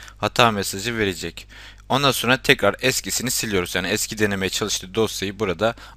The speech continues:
unlink diyerek siliyoruz. Sonra yeni isim diye bir değişken tanımlıyorum. Y isim diye. Resim sıfır bir jpeg. E, place file dedim buraya.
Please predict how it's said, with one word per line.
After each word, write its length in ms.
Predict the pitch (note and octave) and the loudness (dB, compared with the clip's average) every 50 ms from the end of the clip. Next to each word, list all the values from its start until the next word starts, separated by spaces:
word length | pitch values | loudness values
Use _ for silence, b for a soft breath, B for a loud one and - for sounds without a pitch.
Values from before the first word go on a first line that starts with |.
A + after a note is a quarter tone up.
| B - - | B 2 2
unlink 380 | A2+ A2+ A2 G2 F2+ - - | 2 2 2 -4 -6 -10 -8
diyerek 300 | - F#2+ F#2+ F#2 F2+ - | -6 -4 -2 -2 -2 -4
siliyoruz. 540 | - - - G2 F2+ F2+ E2+ - - - - B B B B B B | -4 -6 -6 -6 -6 -8 -8 -8 -12 -14 -16 B B B B B B
Sonra 280 | B - C#3+ C#3 C3 C3 | B 2 2 4 4 4
yeni 260 | B2+ B2 B2 C3+ C#3 | 4 4 2 2 0
isim 460 | C3+ - - - A2+ - - F#2+ F#2+ | -4 -4 -6 -4 -4 -4 -2 -4 -4
diye 140 | F2+ G#2+ G2+ | -4 -4 -2
bir 120 | A#2 A2+ G#2 | -2 -2 0
değişken 320 | A2 G2+ - - A2 G2+ | 0 0 2 0 0 -2
tanımlıyorum. 440 | - - F2+ F2 F2 E2+ E2 F2 F2 | -2 -6 -8 -6 -6 -8 -8 -6 -2
Y 240 | F#2 G#2 G#2+ G#2+ E2 | 2 4 4 4 4
isim 360 | F2 - - - F2+ E2+ E2 | 0 -2 -4 -4 -6 -6 -4
diye. 200 | F2 G2+ A#2+ B2 B B B B B B B - A2 | -4 -4 -4 -4 B B B B B B B 0 0
Resim 240 | A#2+ - - A#2 | 0 0 0 -2
sıfır 380 | G2+ - - A2 - G#2 F2 E2+ | -4 -4 -4 -4 -4 -6 -6 -6
bir 100 | F#2 E2+ | -8 -8
jpeg. 380 | E2+ F2+ G#2 G#2+ - C3 C3+ - - - B B B B B B B - | -6 -6 -8 -4 -2 -2 -2 -2 -4 -20 B B B B B B B -4
E, 240 | F#2+ G2 G2 G2 - - | -2 0 0 -2 -4 -4
place 360 | - D3+ D3 D3 C#3+ - - | 0 4 4 4 4 2 2
file 280 | - C#3+ C3+ C3 B2 G#2 | 6 8 10 8 8 6
dedim 320 | G2 F#2 E2 F2 F#2+ F#2 | 2 -2 -2 -4 -8 -4
buraya. 240 | F2+ A2 A#2 B2+ | 0 0 0 0